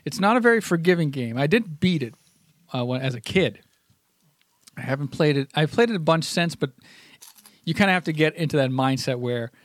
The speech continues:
you have to wanna keep trying, and you can't fuck up. Like, you can't, you kinda have to know where you've made mistakes in the past so that when you restart,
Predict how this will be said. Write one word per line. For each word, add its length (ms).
you 280
have 240
to 80
wanna 300
keep 200
trying, 420
and 140
you 60
can't 220
fuck 240
up. 200
Like, 180
you 80
can't, 400
you 120
kinda 220
have 140
to 80
know 600
where 200
you've 240
made 160
mistakes 380
in 40
the 60
past 320
so 80
that 120
when 120
you 80
restart, 640